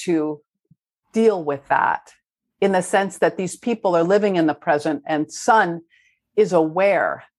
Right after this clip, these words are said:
that she's living now in the present, but she's also aware of the weight of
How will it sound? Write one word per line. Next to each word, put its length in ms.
that 180
she's 280
living 580
now 460
in 160
the 80
present, 520
but 140
she's 200
also 400
aware 540
of 160
the 60
weight 380
of 80